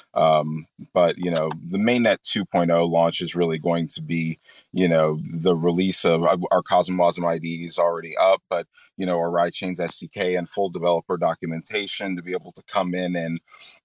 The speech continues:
you know, build, um, smart contracts and start developing your dApps on Orion Chain mainnet, um, being able to directly access ou-, our A I oracles, um, and build there. And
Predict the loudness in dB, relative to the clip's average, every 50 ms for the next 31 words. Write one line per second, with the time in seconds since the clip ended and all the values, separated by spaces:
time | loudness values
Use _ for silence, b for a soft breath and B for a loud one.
0 | _ _ _ _ _ _ _ -18 -16 -10 -6 -4 -2 -2 -2 -2 0 2 4 4
1 | 4 2 2 4 4 4 4 4 0 -4 -6 -2 0 0 0 0 0 -2 -2 -2
2 | -2 0 2 2 2 2 0 -4 -4 -4 -4 -4 -4 -4 -2 -2 -2 -2 -6 -10
3 | -6 -2 -2 0 0 -2 -2 -4 -4 -4 -2 -2 -4 -4 -4 -6 -6 0 2 4
4 | 4 4 2 0 -4 -6 -4 0 2 4 6 6 4 2 0 -2 -2 -2 0 2
5 | 0 0 0 -4 -6 -8 -6 -6 -4 -4 -4 -4 -2 -2 2 2 2 2 0 _
6 | _ _ _ _ _ 0 2 4 4 4 4 2 -2 -8 -8 -6 -6 -6 -6 -6
7 | -6 -6 -8 -8 -8 -4 -4 -2 -2 -2 -6 _ -8 -6 -4 -2 -2 -2 -4 -2
8 | -2 0 0 0 -2 -6 -8 -8 -6 -6 -6 -6 -4 -2 0 2 2 4 2 2
9 | 0 0 0 2 2 2 2 2 2 4 4 2 0 0 2 2 4 4 4 2
10 | 0 -2 -8 -10 -10 _ _ _ _ _ -2 2 4 4 4 4 2 0 -4 -8
11 | -8 -8 -8 -6 -6 -6 -2 0 0 0 0 -2 -4 0 2 2 4 2 2 0
12 | -2 -4 -6 -6 -8